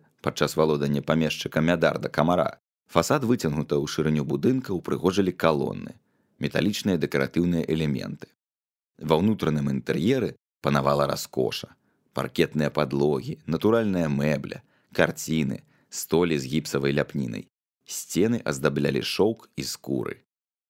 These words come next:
Дом ацяплялі арнаментаваная кафляная печ і каміны.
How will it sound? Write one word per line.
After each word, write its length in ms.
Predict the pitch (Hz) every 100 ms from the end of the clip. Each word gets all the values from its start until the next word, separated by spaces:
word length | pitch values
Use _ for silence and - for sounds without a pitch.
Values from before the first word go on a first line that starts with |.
| _ _
Дом 380 | - 101 131 139
ацяплялі 480 | - 73 - 80 80
арнаментаваная 840 | 69 65 65 62 - 67 95 101 73
кафляная 540 | - - 69 65 53
печ 480 | - 65 78 120 - _ _ -
і 80 |
каміны. 560 | 151 101 73 60 57